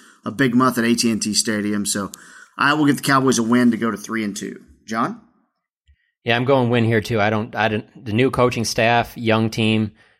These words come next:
Speaker 2: uh, you know, Daniel Jones, all of that. Uh, I, I think the Giants game later in the season in New York to,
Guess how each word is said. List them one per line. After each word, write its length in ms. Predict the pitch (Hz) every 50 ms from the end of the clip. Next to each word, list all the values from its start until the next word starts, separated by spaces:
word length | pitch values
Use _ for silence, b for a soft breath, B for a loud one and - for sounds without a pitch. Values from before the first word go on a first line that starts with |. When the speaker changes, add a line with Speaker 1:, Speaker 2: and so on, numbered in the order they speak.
| b b
Speaker 2:
uh, 420 | - 95 87 90 87 87 85 85 90 110 123
you 120 | 127 107 92
know, 100 | 90 87
Daniel 380 | 90 110 110 113 113 110 107
Jones, 580 | 98 101 107 104 104 101 104 104 104 95 95 -
all 240 | - 110 101 104 98
of 80 | 92
that. 480 | 98 101 98 98 98 98 104 - - -
Uh, 480 | - 95 90 90 87 87 87 87 87 90 - _ _ _ _ _ _ _ _ -
I, 100 | 107 - - _ -
I 60 | 131 117
think 160 | - 135 117
the 60 | 113
Giants 420 | 92 107 117 117 117 120 101 - -
game 300 | - 113 107 101 98 92
later 280 | 98 107 113 123 120
in 80 | 120 117
the 80 | 110
season 400 | 101 - 127 120 113 107 113 113
in 180 | 113 104 104 101
New 80 | 104 101
York 360 | 98 98 101 107 110 107 -
to, 200 | 110 92 92